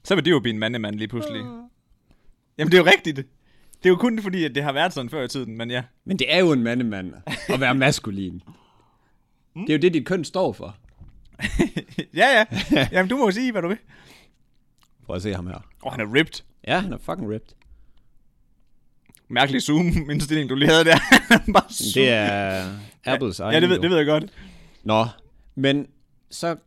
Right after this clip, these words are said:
Speaker 2: kom jeg lige til at tænke på en anden mand, som jeg er overrasket over, var så flot, da han var ung. Har du set, øh, prins Henrik, dengang han var ung?
Speaker 1: Nej. Prins Henrik?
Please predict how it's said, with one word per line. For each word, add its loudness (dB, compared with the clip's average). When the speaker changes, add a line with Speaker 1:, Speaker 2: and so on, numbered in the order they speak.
Speaker 2:
kom -2
jeg 0
lige -2
til -6
at -12
tænke -6
på -2
en -2
anden -4
mand, -6
som -6
jeg -2
er -2
overrasket -6
over, -8
var -12
så -12
flot, -6
da -6
han -4
var -8
ung. -8
Har -6
du -4
set, -4
øh, -4
prins -10
Henrik, -10
dengang -10
han -8
var -8
ung? -10
Speaker 1:
Nej. -2
Prins -12
Henrik? -6